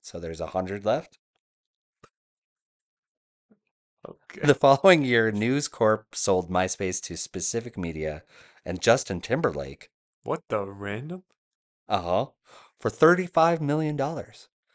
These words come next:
Speaker 1: So
Speaker 2: Oh,
Speaker 1: it went f-
Speaker 2: man. That's a hard fall, man.
Speaker 1: Right?
Speaker 2: From twelve billion to thirty-five million.
Speaker 1: So here's something interesting. MySpace is still active today.
Speaker 2: What?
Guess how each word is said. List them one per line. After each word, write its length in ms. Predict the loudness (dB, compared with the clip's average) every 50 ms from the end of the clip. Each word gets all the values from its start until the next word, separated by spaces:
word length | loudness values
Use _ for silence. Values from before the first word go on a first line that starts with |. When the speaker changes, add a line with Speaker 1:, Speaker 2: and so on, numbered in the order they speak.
| _ -10 -4 4
Speaker 1:
So 160 | 4 6 6
Speaker 2:
Oh, 40 | 6
Speaker 1:
it 40 |
went 160 | 6 4 2 0
f- 260 | -8 -16 -20 -20 -20 _ _ _ -20 -16
Speaker 2:
man. 460 | -12 -10 -8 -8 -8 -8 -10 -14 -18 _ _ _ _ _ _ _ _ _ _ _ _ _ _ _ _ _ _ _ _ _ _ -12
That's 180 | -10 -8 -2 -2
a 80 | -2 0
hard 320 | 2 2 2 2 2 0
fall, 360 | -2 -2 -2 0 0 -2 -4
man. 340 | -6 -8 -10 -10 -10 -12 -14 -20 _ _ _ _ _ _ _ -4
Speaker 1:
Right? 400 | 2 6 6 6 6 4 0 -4 -18 _
Speaker 2:
From 140 | -14 -14 -14
twelve 500 | -14 -10 -4 0 2 4 4 2 2 -2 _ _ _ _
billion 640 | -4 -2 -2 0 -2 -4 -6 -6 -8 -8 -10 -14 -16 _ _ _ _ _ -14
to 80 | -14
thirty-five 680 | -12 -8 -6 -6 -6 -6 -8 -8 -6 -6 -6 -6 -8 -10
million. 480 | -12 -14 -12 -12 -14 -14 -16 -18 -20 _ _ _
Speaker 1:
So 220 | -6 0 2 2
here's 300 | 2 2 0 -2 0 0
something 320 | -2 -2 -4 -4 -4 -8 -10
interesting. 480 | -10 -12 -14 -16 -16 -16 -16 -18 -20 -16 -12
MySpace 720 | -6 0 0 0 0 0 -2 -6 -6 -6 -6 -6 -6 -8 -8
is 100 | -8 -8
still 300 | -8 -6 -4 -4 -4 -6
active 500 | -8 -12 -16 -16 _ -10 -10 -10 -10 -12
today. 440 | -14 -14 -12 -10 -12 -12 -14 -20 _ _ _ _ _ _ _ _ _
Speaker 2:
What? 580 | -8 -4 -2 -2 -2 -2 -4 -6 -8 -10 -20 -20